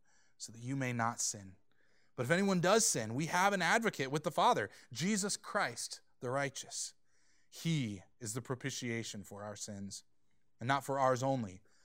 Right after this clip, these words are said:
but also for the sins of the whole world. Would you pray with me? Father, thankful for you, thankful for what you've sent Christ to do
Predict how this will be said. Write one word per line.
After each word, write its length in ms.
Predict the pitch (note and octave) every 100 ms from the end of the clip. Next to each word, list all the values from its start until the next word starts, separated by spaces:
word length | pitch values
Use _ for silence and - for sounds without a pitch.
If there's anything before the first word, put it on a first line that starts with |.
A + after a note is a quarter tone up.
| -
but 100 | -
also 220 | A#2 -
for 140 | A#2 G#2+
the 60 |
sins 520 | G2 - A2+ G2 G2 - _ _
of 100 | A2
the 80 | G#2+
whole 220 | - G#2
world. 380 | G#2 G#2 G#2 G2 - _ _ _ _ _ _ _ _ _ - - -
Would 120 | G#2+
you 80 | A2+
pray 180 | A2+ G#2+
with 160 | G2
me? 160 | G2+ G2 _ _ _ - _ _ _ -
Father, 240 | A#2 A2
thankful 540 | G2+ C3 A#2+ - G2+ - _
for 220 | - G#2+
you, 320 | G#2+ A2 F#2+ - _ _ - _ -
thankful 240 | G#2+ A2
for 120 | -
what 180 | G#2+ A2+
you've 340 | A2+ B2 A#2+ -
sent 340 | - A#2+ A#2
Christ 380 | - A2 G#2+ -
to 80 | -
do 340 | A2 G#2+ G2+